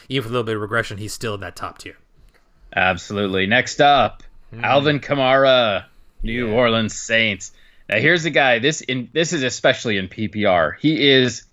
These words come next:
Speaker 2: gold because he finds the end zone. He touches the ball a lot. He's not gonna be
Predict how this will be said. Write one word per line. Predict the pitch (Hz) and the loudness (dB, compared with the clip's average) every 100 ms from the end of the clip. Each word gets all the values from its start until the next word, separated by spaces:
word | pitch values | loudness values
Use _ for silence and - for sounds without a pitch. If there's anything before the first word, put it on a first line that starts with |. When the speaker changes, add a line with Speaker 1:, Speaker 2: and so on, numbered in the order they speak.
| 104 | -8
Speaker 2:
gold | 95 117 117 107 92 | 0 4 4 2 0
because | 98 101 | -2 -2
he | 98 101 | -2 -4
finds | 139 156 175 139 | 0 2 2 0
the | 143 131 | 0 0
end | 117 107 | 0 -4
zone. | 107 104 101 107 _ _ - | -2 -2 -4 -10 _ _ -8
He | 110 | -6
touches | - 147 143 156 | -2 -2 0 -2
the | 147 | 2
ball | 139 131 127 | 4 6 6
a | |
lot. | 104 90 95 - _ - | 4 2 0 -6 _ -8
He's | 120 113 | -4 0
not | 151 165 | 0 0
gonna | 185 170 | -2 -2
be | 151 165 147 131 | -2 -2 0 -2